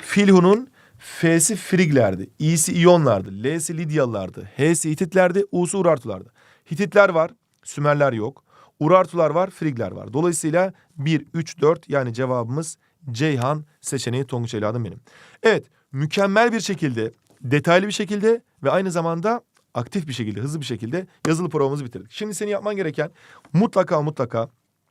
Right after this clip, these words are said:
beşinci sınıf yazılı notlarını alıyorsun Tonguç'um. Burada çünkü senin için sosyal bilgilerde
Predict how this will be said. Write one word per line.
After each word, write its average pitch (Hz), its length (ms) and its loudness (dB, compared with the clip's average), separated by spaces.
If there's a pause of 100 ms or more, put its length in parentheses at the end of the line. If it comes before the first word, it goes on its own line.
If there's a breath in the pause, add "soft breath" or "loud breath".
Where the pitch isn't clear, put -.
(280)
beşinci 139 340 0
sınıf 165 380 -4
yazılı 135 220 -2
notlarını 151 300 -2
alıyorsun 123 340 -2
Tonguç'um. 95 420 -10
Burada 160 220 -2
çünkü 139 340 -8 (300 soft breath)
senin 160 260 -2
için 147 200 -4
sosyal 147 420 -4
bilgilerde 110 540 -4